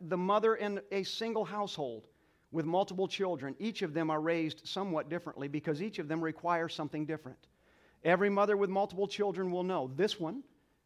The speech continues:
I, I can tell you as a father, my three children, there were some that required more instruction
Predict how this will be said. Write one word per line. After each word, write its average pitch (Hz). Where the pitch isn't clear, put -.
I, 127
I 151
can 160
tell 175
you 190
as 180
a 185
father, 208
my 147
three 185
children, 202
there 151
were 160
some 196
that 175
required 180
more 185
instruction 165